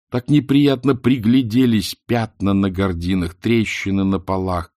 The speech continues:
отбитая штукатурка на карнизах, и так скучен стал все один и тот же Голенищев, итальянский профессор и немец-путешественник, что надо было переменить жизнь.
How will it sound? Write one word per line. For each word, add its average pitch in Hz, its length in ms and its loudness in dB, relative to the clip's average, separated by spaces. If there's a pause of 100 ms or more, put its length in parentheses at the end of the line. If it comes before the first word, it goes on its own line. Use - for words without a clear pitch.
(240)
отбитая 113 520 0
штукатурка 113 720 -4
на 107 120 2
карнизах, 101 680 0
и 113 80 -2
так 135 220 -4
скучен 127 600 -4
стал 101 300 -4
все 98 240 -4
один 98 340 0
и 90 40 -4
тот 101 200 -4
же 87 140 -2
Голенищев, 101 920 0 (280)
итальянский 107 760 0
профессор 95 760 -4
и 95 80 0
немец-путешественник, 101 1300 -2 (300)
что - 260 -2
надо 104 280 2
было 98 240 0
переменить 87 580 -2
жизнь. - 300 -16